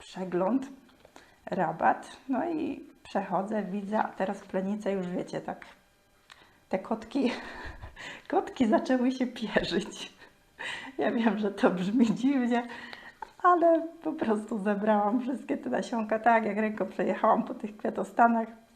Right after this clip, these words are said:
przesuszyły się kilka dni, wysiałam, pokażę Wam, co z tego wyszło, bo <laughs> jestem nimi zachwycona i mam nadzieję, że dalej fajnie im pójdzie. I tak jak widzicie, lista tych roślin jest dość krótka,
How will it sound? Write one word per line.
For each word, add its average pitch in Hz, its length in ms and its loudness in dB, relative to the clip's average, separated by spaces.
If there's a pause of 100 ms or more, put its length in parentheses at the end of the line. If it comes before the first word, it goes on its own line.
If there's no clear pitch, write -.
(240)
przesuszyły 214 680 -4
się - 140 -2
kilka 226 400 0
dni, 254 380 2 (880)
wysiałam, 220 800 2 (140)
pokażę 202 440 0
Wam, 196 220 -2
co 196 80 -6
z - 80 -10
tego 202 300 2
wyszło, 214 460 0
bo - 300 0 (100)
<laughs> 220 240 -4
jestem 214 340 -2
nimi 208 240 2
zachwycona 196 720 0
i 208 120 -4
mam 190 220 -4
nadzieję, 190 480 -4
że 190 160 -4 (500)
dalej 185 400 0
fajnie 175 400 -2
im 196 220 -2
pójdzie. - 460 2 (1300)
I 370 100 2
tak 381 140 0
jak 240 180 0
widzicie, 208 600 0 (200)
lista 220 340 -2
tych 208 200 -4
roślin 185 420 -2
jest 185 200 -4
dość 190 340 -4
krótka, 190 640 -4